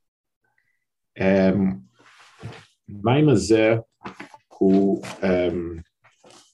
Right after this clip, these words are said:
Maimon Zeh, or Maimon Yachid Sukshan Bia Shemar, Alvin Nassel Vara. Maimon Zeh also with Tchias HaMeis.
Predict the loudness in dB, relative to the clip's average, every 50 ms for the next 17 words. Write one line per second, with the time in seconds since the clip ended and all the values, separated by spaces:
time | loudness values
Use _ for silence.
0 | _ _ -20 -20 _ _ _ _ _ _ _ 0 2 2 2 4 2 2 2 4
1 | 4 4 4 4 2 2 2 2 2 0 0 -2 -4 -6 -6 -6 -6 -4 -4 -4
2 | 0 0 0 0 0 -2 -6 -8 -6 -4 -2 -2 -2 -2 -2 -2 -2 -2 -2 -2
3 | -4 -4 -4 -4 -6 -6 -8 -12 _ _ _ _ _ _ _ _ _ _ _ _
4 | _ _ _ _ _ _ _ _ _ _ _ _ _ _ _ _ _ _ _ _
5 | _ _ _ _ _ _ _ _ _ -20 -20 _ _ _ _ _ _ -18 -18 -16
6 | -12 -6 -2 0 2 2 2 2 2 0 -2 -2 0 0 -2 -2 -2 -2 -4 -2
7 | -2 -2 -2 -2 -4 -6 -8 -8 -8 -8 -10 -12